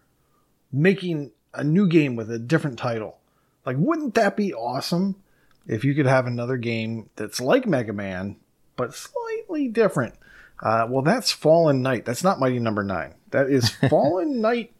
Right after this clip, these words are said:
Speaker 1: maybe, uh, which looks exactly like Mighty Number Nine. Uh, <laughs> if you've, if you've checked out the screens or the trailers, it is so much like Mighty Number Nine. I'm hoping that they got it right,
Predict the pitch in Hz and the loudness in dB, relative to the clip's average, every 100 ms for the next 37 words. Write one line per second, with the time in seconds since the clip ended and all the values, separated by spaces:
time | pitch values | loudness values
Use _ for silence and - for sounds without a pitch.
0 | - 123 120 101 92 - - 113 - 127 | -6 0 0 0 -4 -12 -12 -12 -2 2
1 | 127 127 131 151 175 196 208 208 226 208 | 2 2 4 4 4 2 2 2 0 2
2 | 170 160 180 208 196 220 220 214 214 _ | 2 2 2 2 0 -2 -2 -4 -8 _
3 | - 151 143 139 143 - 143 147 143 139 | -2 2 4 2 -2 -14 -6 2 2 2
4 | 143 135 127 127 123 110 98 80 - - | 0 -2 -2 -2 0 0 -2 -6 -18 -6
5 | 127 120 120 117 - - - 165 - 165 | 0 2 2 -2 -4 -4 0 0 2 0
6 | - - 185 - - - 127 175 - - | 0 -2 0 0 -6 -10 -6 -4 -2 -2
7 | - 156 151 143 139 - 147 156 151 147 | 0 2 0 -2 -10 -4 0 2 2 -2
8 | - - - - - _ - 143 127 117 | -6 -20 -20 -20 -20 _ -6 0 0 0
9 | - 143 139 135 127 214 185 131 120 - | 2 4 4 0 -2 -2 2 2 0 -6
10 | - 220 185 120 113 104 113 110 110 104 | -2 4 6 4 2 -4 -4 -4 -4 -6
11 | 110 110 113 - - - - 156 254 214 | -2 -2 -4 -8 -18 -18 -10 -4 2 4
12 | - 196 254 147 120 110 113 113 101 65 | 4 2 4 2 0 -4 -2 0 0 -2
13 | 85 92 | -8 -10